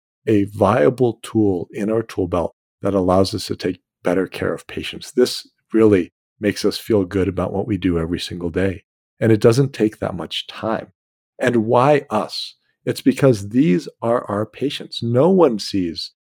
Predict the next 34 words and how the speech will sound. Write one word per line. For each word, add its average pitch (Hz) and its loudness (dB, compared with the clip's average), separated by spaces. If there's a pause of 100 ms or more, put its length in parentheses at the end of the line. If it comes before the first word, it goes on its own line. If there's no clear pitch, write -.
(200)
the - -4
I 101 4
V 101 4
drug 90 -2
users, 80 -6
the 113 -6
overdose 90 2
victims, - -8 (240)
the 107 -6
chronic 107 2
pain 101 -2
patients 92 -4
who 98 0
have 85 -4
overdosed 87 -2
or 90 0
who 95 -2
are 85 0
using 92 -4
dangerously 95 -4
more 104 4
than 123 2
we 101 2
do 107 4
in 98 -4
the 104 2
emergency 101 -2 (320)
department. - -4 (180)
This 131 6 (120)
is 110 2 (120)
our 95 0 (360)
patient 101 0
population. 90 -2
These 107 2